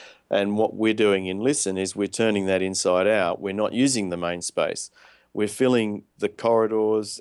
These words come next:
and the stairwells and the ticket box and the carpet with performers. I'm asking performers to do fifteen-minute sets, and they'll be rotating. They'll, they'll, they'll go from place to place. There'll be parallel performances.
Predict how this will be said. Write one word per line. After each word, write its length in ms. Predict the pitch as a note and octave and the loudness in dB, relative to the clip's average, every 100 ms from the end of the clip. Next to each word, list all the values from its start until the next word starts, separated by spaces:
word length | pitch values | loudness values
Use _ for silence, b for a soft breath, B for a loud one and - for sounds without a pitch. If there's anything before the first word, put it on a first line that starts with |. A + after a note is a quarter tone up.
| - | -8
and 400 | G2+ G2 F#2+ F#2+ | -6 -6 -8 -10
the 180 | - E2+ | -6 -6
stairwells 840 | - A2+ A2+ A2 A2+ A2 G#2+ G2+ | -2 2 2 2 0 -2 -2 -6
and 200 | - F#2 | -6 -8
the 60 | F2 | -8
ticket 380 | - - - - | -8 -6 -4 0
box 420 | G#2 G2+ - - - | 0 0 -4 -8 -6
and 300 | G#2 F#2 F2+ | -8 -8 -8
the 60 | |
carpet 640 | F2 A2 A2 A2 A2 - - b b b b b | -4 0 0 0 0 -2 -8 b b b b b
with 240 | G2+ G2 - | -4 -4 -6
performers. 640 | - A2+ A2+ B2 C3 B2 | -4 0 2 2 0 0
I'm 180 | G2 F#2+ | 0 0
asking 380 | G2 G2 G2 F#2 | -2 -2 -8 -10
performers 480 | G2 A2 G#2 F#2+ | -8 -6 -4 -6
to 80 | - | -6
do 160 | G2 F#2+ | -4 -4
fifteen-minute 680 | - A2 - G2+ F#2+ F#2+ - | -4 -6 -2 -2 -2 -4 -4
sets, 500 | - G2 - - - b b b b - | 0 0 0 -4 -6 b b b b -6
and 180 | F2+ | -4
they'll 160 | F#2 F#2 | -2 -2
be 160 | F2+ F2+ | -2 0
rotating. 720 | F#2+ F2+ - G2 F2+ G2 F#2+ | 0 0 0 -2 -2 -4 -4
They'll, 260 | E2+ F2 F#2 | -6 -6 -4
they'll, 260 | G2 F#2+ - | -2 -2 -4
they'll 140 | - F#2+ | -2 -2
go 240 | G2+ G2+ | 0 0
from 180 | F#2+ F#2+ | -2 -8
place 240 | - F2+ - | -4 -4 -6
to 100 | - | -6
place. 320 | G2 A2 A#2 | -2 -2 -2
There'll 160 | G2+ | -4
be 160 | F2+ F2 | -2 -6
parallel 580 | - G#2+ G2+ G2+ G#2 A2+ | -2 0 2 2 0 0
performances. 880 | A2 G#2 G#2+ G#2+ A2 G#2 A#2 A2+ | -8 -12 -8 -8 -10 -10 -10 -10